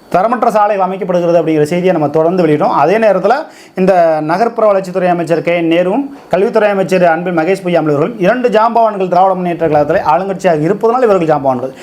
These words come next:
இந்த இரண்டு ஜாம்பவான்கள் இருக்கிறார்கள். இந்த இரண்டு ஜாம்பவான்கள் மத்தியிலே திராவிட முன்னேற்ற கழகத்தில் இன்னொருவரை, அஹ், ஜாம்பவானாக களமிறக்கி அவரை எம் பியாக, எம் பி ஆக்கி அழகு பார்க்க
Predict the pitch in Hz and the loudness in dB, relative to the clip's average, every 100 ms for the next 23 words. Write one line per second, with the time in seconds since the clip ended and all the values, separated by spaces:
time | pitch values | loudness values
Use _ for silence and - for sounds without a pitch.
0 | - - 208 220 240 214 226 233 220 208 | -8 -2 2 2 2 0 0 2 0 0
1 | 180 175 160 135 156 185 185 214 220 196 | -2 0 0 0 -2 0 0 2 2 0
2 | 240 240 233 196 180 165 196 165 233 185 | 0 0 0 0 0 0 0 0 0 0
3 | 214 247 233 226 220 202 196 185 185 175 | 0 -2 -4 -4 -2 0 2 2 2 0
4 | 214 240 226 214 254 294 - - - 233 | 0 2 2 2 0 -6 -12 -20 -4 0
5 | 233 202 190 233 220 214 202 196 214 202 | 2 2 0 0 0 0 0 0 2 0
6 | 208 220 208 190 220 208 208 185 208 220 | 0 0 0 0 2 2 2 -2 -2 0
7 | 208 202 208 185 180 214 208 202 196 196 | 0 2 2 2 0 0 0 0 2 2
8 | 190 226 214 196 180 175 170 | 2 2 0 0 0 0 -2